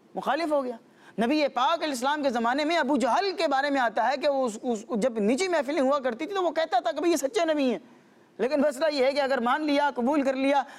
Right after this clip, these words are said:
تو ہماری سرداریاں جو ہیں، وہ چھن جائیں گی۔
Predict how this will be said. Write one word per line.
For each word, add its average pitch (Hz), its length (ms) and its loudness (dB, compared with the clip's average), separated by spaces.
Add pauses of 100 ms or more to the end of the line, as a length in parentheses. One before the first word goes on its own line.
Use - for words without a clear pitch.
تو 247 120 0
ہماری 262 220 0
سرداریاں 240 480 0
جو 262 120 2
ہیں، 247 160 -2 (260)
وہ 240 80 0
چھن 233 220 0
جائیں 160 220 -2
گی۔ 131 160 -12